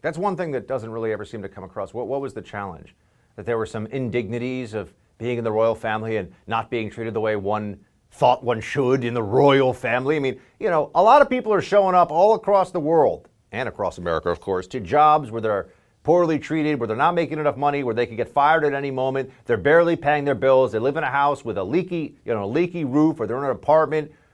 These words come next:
where the heat gets turned off every time it gets cold out. I mean, people got problems all over the place.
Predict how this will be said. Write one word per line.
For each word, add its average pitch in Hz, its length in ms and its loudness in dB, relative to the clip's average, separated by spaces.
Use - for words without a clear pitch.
where 110 180 0
the 104 100 -2
heat 180 260 -4
gets 170 220 -2
turned 156 280 0
off 139 200 4
every 135 160 -2
time 135 240 -4
it 127 100 -8
gets 123 180 -4
cold 139 300 0
out. 135 140 4
I 156 80 2
mean, 147 180 -4
people 320 220 4
got - 160 8
problems 196 320 8
all 165 160 8
over 202 120 6
the 147 120 4
place. - 140 -8